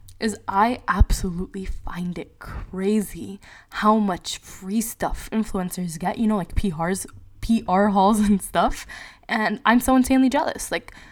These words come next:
like, when is it gonna be my <laughs> turn? No, but, like, I always have to, like, remember to say, like, "Alhamdulillah," for, like,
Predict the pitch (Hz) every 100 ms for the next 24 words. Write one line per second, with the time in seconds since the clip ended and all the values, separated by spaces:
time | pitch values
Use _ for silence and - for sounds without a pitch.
0 | _ - 220 220 202 208 277 269 285 294
1 | 330 320 302 392 226 226 220 202 - -
2 | - - - - - - 233 214 208 208
3 | - 220 226 226 180 - 170 165 170 160
4 | 170 - 135 - 180 170 165 160 165 170
5 | -